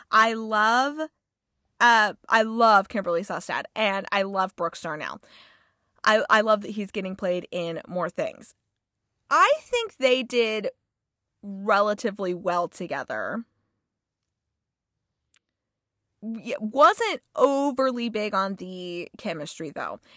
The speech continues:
And you know what we say, you can't fake chemistry. That didn't make it bad for me.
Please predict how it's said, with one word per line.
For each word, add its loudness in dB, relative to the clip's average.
And -8
you -8
know -4
what -4
we -4
say, -2
you -12
can't -10
fake -4
chemistry. -8
That 0
didn't -2
make -4
it -2
bad -2
for -12
me. -14